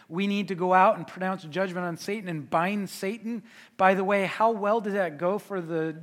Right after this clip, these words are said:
the Jews in Acts when they went and tried to bind the demons? Right? What happened? They got beat up.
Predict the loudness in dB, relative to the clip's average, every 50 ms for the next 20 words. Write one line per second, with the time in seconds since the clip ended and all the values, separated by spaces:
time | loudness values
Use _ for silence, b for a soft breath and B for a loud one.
0 | -12 -8 -6 -6 -6 -6 -8 -6 -4 -2 -2 -2 -2 -4 -6 -6 -6 -4 -2 0
1 | 0 0 -2 -4 -8 -10 -8 -6 -4 -4 -4 -4 -4 -4 -4 -6 -6 -6 -8 -8
2 | -10 -10 B B B B B B B -8 -2 2 2 2 2 2 -2 -6 -6 -4
3 | -2 -2 -2 -2 -2 -4 -6 -10 -12 -4 2 4 4 4 4 2 0 -4 -4 -6
4 | -8 -10 -12 -8 -6 -6 -6 -6 -6 -6 -4 -4 -4 -4 -4 -4 -4 -6 -8 -10
5 | -14 -18 b b b b b b b b b b _ _ _ _ _ _ _ _
6 | _ -6 -4 -4 -2 -4 -4 -4 -2 0 0 2 0 0 -2 -6 -12 -14 -16 _
7 | _ _ _ _ _ _ _ _ _ _ _ _ _ _ _ _ _ _ _ _
8 | b b b b b b _ -6 0 4 4 4 4 4 2 4 4 4 4 2
9 | -2 -6